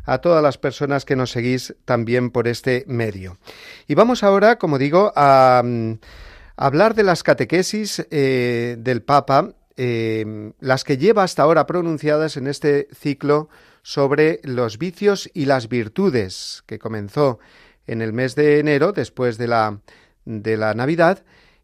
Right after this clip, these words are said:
y que ha ido desarrollando durante, bueno, pues, eh, estas últimas semanas, no la semana pasada, como, eh, decimos que estaba el Papa de ejercicios espirituales.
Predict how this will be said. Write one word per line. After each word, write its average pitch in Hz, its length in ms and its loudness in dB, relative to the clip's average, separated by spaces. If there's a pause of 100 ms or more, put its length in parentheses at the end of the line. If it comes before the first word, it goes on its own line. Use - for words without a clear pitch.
y 131 120 -4
que 160 200 0
ha 156 120 4
ido 143 180 0
desarrollando 135 760 0
durante, 110 800 -2 (240)
bueno, 147 240 -10
pues, 110 240 -12
eh, 107 380 -8
estas 113 500 -8
últimas 123 420 -4
semanas, 127 460 -2
no 135 180 4
la 127 120 4
semana 120 340 -2
pasada, 143 400 2
como, 110 460 -4
eh, 113 440 -8
decimos 120 600 -6
que 110 100 -6
estaba 123 260 -2
el 117 100 -4
Papa 117 220 -2
de 113 60 -6
ejercicios 120 400 -6
espirituales. 165 600 -2